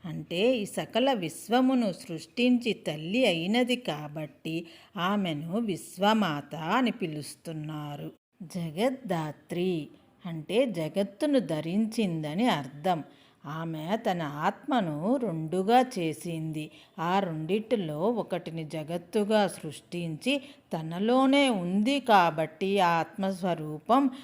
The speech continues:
ఆమెను జగద్ధాత్రి అని పిలుస్తున్నారు. విశాలాక్షి అంటే విశాలమైన కన్నులు లేదా నేత్రములు కలిగి ఉన్నదని అర్థం. కాశీలోని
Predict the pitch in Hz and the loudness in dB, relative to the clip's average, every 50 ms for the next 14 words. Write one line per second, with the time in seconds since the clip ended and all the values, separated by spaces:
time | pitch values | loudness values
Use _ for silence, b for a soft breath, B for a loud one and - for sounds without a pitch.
0 | B B - 170 175 190 208 214 196 180 160 151 175 208 185 226 208 202 180 170 | B B -2 2 4 4 4 4 2 0 -2 -2 -2 -2 -2 -2 0 0 0 0
1 | 151 160 190 220 214 220 - - 208 185 175 170 160 156 - - - 170 160 165 | 2 2 2 2 2 0 -2 0 2 4 4 4 4 2 -2 -8 -8 -6 -2 0
2 | 202 262 277 226 196 185 - - 170 151 151 151 139 - - _ 180 170 165 156 | 4 4 6 4 4 2 -2 -4 -6 -6 -6 -8 -8 -10 -10 _ -8 -6 -6 -6
3 | 151 151 151 151 147 147 143 147 147 143 143 - - _ _ _ _ _ _ _ | -6 -6 -6 -6 -8 -8 -8 -10 -10 -12 -14 -16 -20 _ _ _ _ _ _ _
4 | 180 170 - - - 170 170 175 196 240 269 262 208 170 156 151 - - - - | -16 -14 -14 -10 -8 -6 -2 0 2 2 4 4 4 2 2 0 -4 -8 -6 -4
5 | 196 196 190 175 156 120 B B B B _ _ 170 165 160 151 - 156 170 220 | -2 0 0 0 -2 -4 B B B B _ _ -8 -8 -8 -6 -6 -2 0 2
6 | 247 220 180 147 - 160 156 151 156 160 175 190 214 220 226 214 196 170 160 160 | 2 2 0 -4 -4 -6 -4 -4 -2 -2 0 0 0 2 2 0 0 0 -2 -4
7 | 151 143 - - - 151 151 156 170 180 190 180 160 156 160 180 180 160 147 151 | -6 -8 -10 -10 -10 -8 -6 -6 -4 -2 -2 -2 -4 -2 -2 -2 -2 -2 -4 -6
8 | 170 170 165 160 156 156 165 170 196 226 214 190 156 147 151 160 160 - - 226 | -6 -4 -4 -4 -4 -4 -2 0 2 2 2 2 0 -2 -4 -6 -8 -4 0 2
9 | 214 202 180 165 156 143 156 202 247 240 - 170 151 143 147 185 208 262 269 247 | 2 2 2 -2 -4 -2 -2 -2 -2 -2 -4 -4 -2 -2 -2 -4 -2 -2 -2 -2
10 | 190 165 151 147 151 160 175 214 233 220 175 156 147 151 170 160 226 165 143 151 | -2 -4 -4 -6 -6 -2 0 0 0 0 0 -2 -2 -2 -2 0 0 -2 -2 -6
11 | 143 143 147 175 160 143 - B B B B B B B B - 196 160 156 156 | -10 -10 -8 -8 -8 -8 -10 B B B B B B B B -10 -8 -6 -6 -6
12 | 165 - - - 240 254 254 254 240 226 185 175 165 156 151 147 151 156 175 220 | -6 -6 -2 2 2 4 4 2 2 0 0 0 -2 -4 -6 -6 -6 -2 0 2
13 | 247 247 247 | 2 2 0